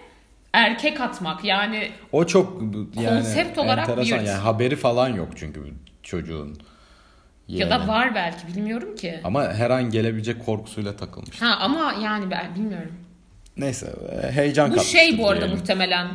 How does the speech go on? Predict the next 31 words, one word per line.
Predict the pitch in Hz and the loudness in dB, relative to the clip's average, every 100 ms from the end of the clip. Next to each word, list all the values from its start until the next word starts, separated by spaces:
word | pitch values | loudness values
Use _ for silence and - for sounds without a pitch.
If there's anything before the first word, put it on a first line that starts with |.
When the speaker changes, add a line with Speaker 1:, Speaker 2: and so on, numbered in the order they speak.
| 180 | -2
Speaker 1:
e, | 190 185 185 | 0 2 2
belki | 208 208 208 | 4 4 2
hani | 226 208 | -2 0
yaşı | 214 214 | 0 0
da | 233 | -2
büyük | 202 240 220 | -2 -6 -2
bir | 208 | -2
adamsa | 262 339 349 285 330 427 - - - _ _ _ - | 0 -4 -4 -2 0 -2 -8 -20 -20 _ _ _ -2
yeğenim | 208 208 214 220 | 2 4 2 0
fa-, | 196 185 180 - | 2 0 -2 -6
falan | 196 202 208 196 | 0 0 0 -2
diyor. | 202 277 320 - | -2 0 -2 -4
Bir | 185 226 | -4 -4
sürü | - 247 240 240 | -4 -4 -2 -2
gizli | 175 202 190 226 | -2 -2 -2 0
gay | 233 226 240 | 0 0 2
var | 392 | 0
ya | 277 180 170 | 0 -2 -2
aslında | - 170 185 175 | -4 -6 -6 -6
Türkiye'de. | - 175 - 165 165 160 | -6 -8 -4 -4 0 0
Speaker 2:
Olabilir. | 110 107 107 104 98 - - - | 0 0 0 -2 -6 -14 -16 -6
Speaker 1:
Hani | 208 | -4
onlardan | 196 214 214 208 208 226 208 | -2 -2 0 0 2 0 0
biri | 202 | -2
falan | 196 214 214 | -2 -2 -2
olabilir. | 190 208 196 185 175 - - - | -2 -2 -2 -2 -4 -8 -12 -14
Speaker 2:
Olabilir | - 90 - - - | -10 -8 -8 -10 -10
tabii | - - - | -12 -12 -16
ki. | - - _ - | -20 -20 _ -14
Doğru. | - | -4
Speaker 1:
Ama | 240 | -2